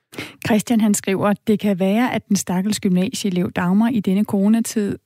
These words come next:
kommer til at lære noget meget vigtigt og brugbart i forhold til hendes fremtidige videregående uddannelse. Hun er alene personligt ansvarlig for sin egen uddannelse, og at en uddannelsesinstitution ikke er et fritidstilbud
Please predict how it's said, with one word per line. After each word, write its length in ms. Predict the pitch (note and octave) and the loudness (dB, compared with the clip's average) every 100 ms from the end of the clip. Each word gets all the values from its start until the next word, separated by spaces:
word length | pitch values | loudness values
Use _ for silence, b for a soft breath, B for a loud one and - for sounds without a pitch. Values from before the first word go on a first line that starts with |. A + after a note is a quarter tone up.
| _ | _
kommer 220 | - G#3 | 0 2
til 140 | G3+ B3+ | 2 0
at 120 | B3 | -2
lære 260 | G3 F#3 G#3+ | 0 2 2
noget 220 | G3+ E3+ | 2 0
meget 320 | D#3 G#3 B3 | 0 2 2
vigtigt 300 | F#3+ F3 G3+ | 2 0 -2
og 60 | F#3+ | -2
brugbart 360 | F3 E3 F#3 B3+ | -2 -2 -4 -6
i 40 | |
forhold 320 | F#3 F#3 F#3 G3 | -8 -6 -4 -4
til 160 | - | -4
hendes 300 | F#3 F3 F3 | -2 0 0
fremtidige 560 | - F#3 A#3 B3 G#3 E3+ | 0 0 2 0 -6 -2
videregående 480 | G3+ A#3+ - - B3 | 0 0 -2 -6 -2
uddannelse. 480 | B3+ C#4+ B3+ - A#3 B B B - | 0 0 -2 -4 -8 B B B -4
Hun 200 | - B3 | 2 2
er 180 | C4 - | 2 -2
alene 420 | A#3 G3+ A3+ C4+ | -2 0 2 2
personligt 440 | A3+ - E4+ D#4+ | 0 -4 -2 0
ansvarlig 580 | A3 - F#3+ A3+ A#3 G3+ | 0 0 -4 -4 -2 -2
for 100 | - | -2
sin 160 | F#3 F3 | -2 0
egen 160 | D#3+ | 2
uddannelse, 560 | F3+ G3 A#3 B3+ - A3 | 2 2 0 -2 -2 -4
og 300 | G3+ F3+ F3 - | 0 0 0 -2
at 160 | F#3 | 0
en 100 | F#3+ | 0
uddannelsesinstitution 1120 | A#3 A#3+ B3 B3 G#3+ A#3+ G3+ - G3 F3+ G3+ - - | 2 2 2 -2 -4 0 0 0 -2 0 0 -2 2
ikke 320 | G3+ F#3 C4+ | 2 2 -2
er 140 | G3 - | -4 -4
et 100 | - | -2
fritidstilbud 800 | - G3 A3 - F#3+ F3+ G3 | 0 2 2 0 -2 0 0